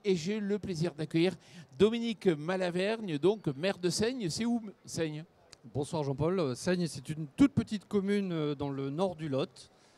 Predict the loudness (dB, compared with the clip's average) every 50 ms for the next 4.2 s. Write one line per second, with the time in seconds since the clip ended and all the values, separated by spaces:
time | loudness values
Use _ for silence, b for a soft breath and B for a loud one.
0 | b b b -20 -20 -16 -12 -12 -10 -10 -10 -10 -10 -10 -10 -8 -4 -4 -2 -4
1 | -4 -4 -4 -4 -4 -4 -6 -8 -10 -10 -10 -8 -8 -8 -8 -10 -12 -12 -10 -8
2 | -8 -8 -8 -10 -12 -16 -18 _ _ _ B B B B B B 2 4 4 6
3 | 4 4 2 2 0 0 0 0 0 0 0 2 4 4 6 6 6 4 4 0
4 | -2 -4 -10